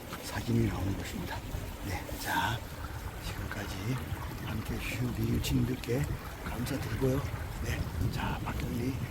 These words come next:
문학관 리뷰를 마치도록 하겠습니다. 네, 함께해 주셔서 감사드립니다. 여기는 또 이렇게 사랑의 동전, 박경리 문학인들 사랑의 동전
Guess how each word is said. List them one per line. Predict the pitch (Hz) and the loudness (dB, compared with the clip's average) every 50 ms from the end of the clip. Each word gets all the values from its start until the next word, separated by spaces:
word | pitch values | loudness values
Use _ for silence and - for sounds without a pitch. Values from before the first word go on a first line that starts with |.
| - - - - - - - | -4 -4 -4 -4 -2 -2 -2
문학관 | - 107 107 - - - 131 135 - - - - - - - - - | -2 -2 -2 -2 -2 -2 -2 -2 -2 -2 -4 -2 -2 -2 0 0 0
리뷰를 | - - - 120 135 - - - - - - - 196 - | 0 -2 -2 -2 -2 -2 -2 -2 -2 -2 -2 -2 -2 -2
마치도록 | - - - - - 240 247 254 - - - - - - | -2 -2 -2 -2 0 0 0 0 0 -2 -2 -2 -2 -2
하겠습니다. | - - 196 - - - - - - - - - - - - - - - - - - | -2 0 0 0 0 -2 -2 -2 -2 -4 -4 -4 -6 -6 -6 -6 -6 -6 -6 -6 -4
네, | - - - - - - - - | -4 -4 -4 -6 -8 -10 -10 -6
함께해 | - 110 113 - - 104 92 | -2 -2 -2 -2 -2 -4 -4
주셔서 | 90 117 123 139 131 - - - - - - - - | -2 -2 -2 -2 -2 -2 -2 -2 -4 -4 -4 -8 -6
감사드립니다. | - 104 107 - - 110 107 - - - - - - - - - - - - - - - - - | -4 -4 -4 -2 -2 -4 -4 -4 -6 -6 -6 -6 -4 -4 -4 -6 -6 -8 -10 -12 -12 -12 -10 -8
여기는 | 113 107 110 107 110 113 117 - | -6 -4 -2 0 0 0 0 0
또 | - 110 107 135 135 - - - - - - | 2 2 2 2 2 0 -4 -8 -6 -6 -2
이렇게 | 117 104 - - - - - - - - - | -2 -2 0 0 -2 -2 -4 -8 -10 -8 -6
사랑의 | - - - - 117 120 127 123 - | -4 -2 0 2 4 6 6 6 6
동전, | - 110 107 104 - - - - - - - - - - - - - | 6 6 4 4 2 2 -2 -2 -2 -2 0 0 0 0 -2 -4 -4
박경리 | - - - 123 123 123 120 110 110 123 113 | -2 0 0 0 2 0 0 0 0 0 0
문학인들 | 110 110 110 117 113 113 110 - - 120 120 113 - 98 90 - - - - | 0 0 0 0 0 0 0 0 0 0 0 0 0 0 -2 -2 -4 -4 -4
사랑의 | - - 113 113 120 123 | -2 -2 -2 0 0 0
동전 | - 113 107 101 104 95 | 0 0 0 0 0 -2